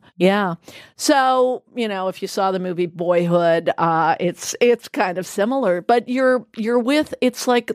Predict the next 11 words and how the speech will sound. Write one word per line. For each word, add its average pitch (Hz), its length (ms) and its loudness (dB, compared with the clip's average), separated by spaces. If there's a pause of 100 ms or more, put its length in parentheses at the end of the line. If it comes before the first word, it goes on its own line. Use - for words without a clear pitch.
a 202 100 0
modern 190 720 2
scrapbook, - 840 -4
a 175 80 4
modern 185 520 0
family 170 520 0
album, 95 400 -2
except - 480 -2
it's 156 160 -8
on 147 220 -2
video. 143 640 -4